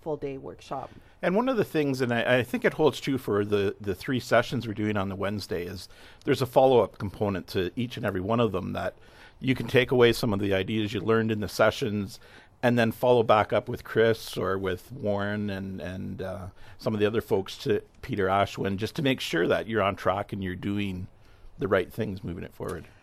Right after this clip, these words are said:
Speaker 1: Yeah, that, that's right. So, uh, uh, each of the workshop, uh, sessions, uh, there'll be a fifteen-minute consultation,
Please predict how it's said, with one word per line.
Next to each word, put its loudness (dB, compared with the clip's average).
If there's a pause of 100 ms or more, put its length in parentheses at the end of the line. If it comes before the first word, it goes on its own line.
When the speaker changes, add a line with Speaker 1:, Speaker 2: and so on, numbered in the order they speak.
(120)
Speaker 1:
Yeah, 6
that, -2
that's 0
right. -2
So, 2
uh, 6
uh, 2
each -8
of -6
the -4
workshop, -2
uh, -2
sessions, -6
uh, -4
there'll -2
be -2
a 2
fifteen-minute -4
consultation, -6